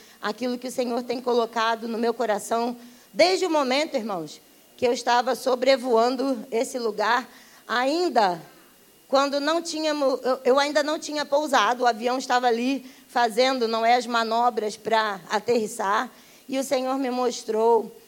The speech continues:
uma grande cachoeira. Uhum. E eu me lembrei, <laughs> quando eu estive lá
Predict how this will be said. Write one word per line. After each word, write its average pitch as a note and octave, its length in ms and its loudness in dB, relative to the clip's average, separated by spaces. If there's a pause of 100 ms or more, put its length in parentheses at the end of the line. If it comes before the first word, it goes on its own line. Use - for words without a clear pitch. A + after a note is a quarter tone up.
(160)
uma B3 200 0
grande C4 340 0
cachoeira. G3+ 720 -2 (1160)
Uhum. D3 460 -8 (600)
E A#3+ 100 2
eu B3 100 6
me C4+ 120 4
lembrei, A3+ 600 2 (640)
<laughs> - 760 -16
quando B3 220 6
eu B3+ 120 6
estive B3 540 -4
lá A3 480 0